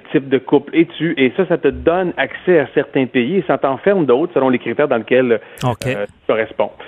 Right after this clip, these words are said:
Speaker 1: Nous, la Chine, ça nous allait. Le Vietnam, ça nous allait bien à ce moment-là.
Speaker 2: Donc, il y a déjà des critères qui, euh, il y a, il y a des pays qui sont vou-, dépendamment de notre profil, si on peut dire, là.
Speaker 1: Oui, exactement. Si t'es marié ou pas, depuis combien de temps ? Il y a des pays qui exigeaient d'être marié depuis au moins trois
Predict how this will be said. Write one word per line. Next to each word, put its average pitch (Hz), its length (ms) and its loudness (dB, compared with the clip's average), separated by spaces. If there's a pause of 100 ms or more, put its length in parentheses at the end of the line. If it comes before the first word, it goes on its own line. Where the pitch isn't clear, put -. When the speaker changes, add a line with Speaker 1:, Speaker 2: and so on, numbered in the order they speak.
(220)
Speaker 1:
Nous, 135 160 4
la 113 160 0
Chine, 131 380 0
ça 113 100 2
nous 110 180 -2
allait. 113 320 2
Le 113 120 2
Vietnam, 120 440 -2
ça 113 100 -4
nous 104 140 -4
allait 101 180 -2
bien 101 200 -2
à 101 40 -8
ce - 60 -8
moment-là. 104 340 -4 (340)
Speaker 2:
Donc, 156 200 0
il 151 40 2
y - 20 4
a 135 60 0
déjà 151 400 2
des 151 140 -4
critères 139 760 -2
qui, 123 260 -2
euh, 120 280 0
il 143 140 2
y - 20 4
a, 120 40 4 (360)
il - 60 -4
y - 20 6
a 117 40 0
des 131 120 0
pays 156 200 0
qui 151 100 -4
sont 151 160 0
vou-, 131 160 -2 (380)
dépendamment 151 600 2
de 143 120 2
notre 120 360 2
profil, 117 560 2
si - 80 -2
on 101 120 2
peut 104 140 2
dire, 92 400 4
là. 90 100 -2 (200)
Speaker 1:
Oui, 139 80 -2
exactement. 151 420 0
Si 156 120 -10
t'es 170 120 2
marié 151 300 2
ou 156 80 6
pas, 135 400 4
depuis 120 220 -4
combien 151 280 4
de 113 60 -6
temps ? 127 160 -2
Il 135 60 0
y 127 40 2
a - 20 2
des 123 100 0
pays 131 260 -4
qui - 80 -4
exigeaient 113 300 -2
d'être 127 180 0
marié 117 240 2
depuis 120 180 -2
au 110 60 0
moins 113 120 2
trois 113 300 0